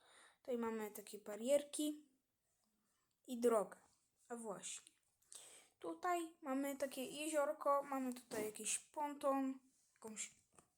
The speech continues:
łódkę, że tak powiem. Mamy plażę,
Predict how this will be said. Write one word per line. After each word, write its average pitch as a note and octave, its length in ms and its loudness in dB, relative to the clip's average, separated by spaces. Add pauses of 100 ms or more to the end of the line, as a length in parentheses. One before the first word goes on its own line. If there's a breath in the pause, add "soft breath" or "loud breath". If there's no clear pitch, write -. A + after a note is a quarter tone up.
(180)
łódkę, B3+ 680 -2
że A#3+ 100 -12
tak B3 140 -14
powiem. B3 560 0 (560 loud breath)
Mamy A3+ 240 -2
plażę, D4+ 600 8